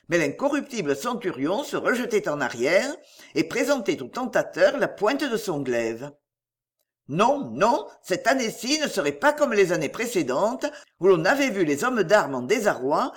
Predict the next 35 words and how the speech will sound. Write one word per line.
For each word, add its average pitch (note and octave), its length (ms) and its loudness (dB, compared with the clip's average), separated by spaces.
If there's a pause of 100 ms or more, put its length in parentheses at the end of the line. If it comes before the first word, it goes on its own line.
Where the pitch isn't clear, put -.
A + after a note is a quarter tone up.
(140)
presque C4 300 2
aussitôt G#3+ 480 -2
après C4+ 280 2
le B3+ 100 2
départ. C3 680 0 (840)
Et B3 80 0
pourtant, C#3+ 580 0 (180)
il A3+ 160 -4
faisait A3 280 2
si B3+ 320 0
chaud, C#3+ 440 -2 (180)
on A#3+ 120 2
suait A3+ 300 2
si D4+ 280 2
fort F3+ 360 0
sur D3 160 -4
le D3+ 80 2
harnois. C#3 640 -2 (800)
Bref, E3 420 4 (160)
le D#3 80 -2
capitaine A#3+ 560 -2
se D#3 140 -4
décidait A#3+ 560 -2
à D3+ 40 4
accepter E3 520 -2
un C#3+ 60 2
premier F3+ 360 -2
verre, F3+ 460 2 (500)
puis C#4+ 240 0
un A#3 80 2
second, D#3 580 0 (340)
puis A#3+ 220 0
un D3 120 2
autre - 240 -4
encore. C3 720 -4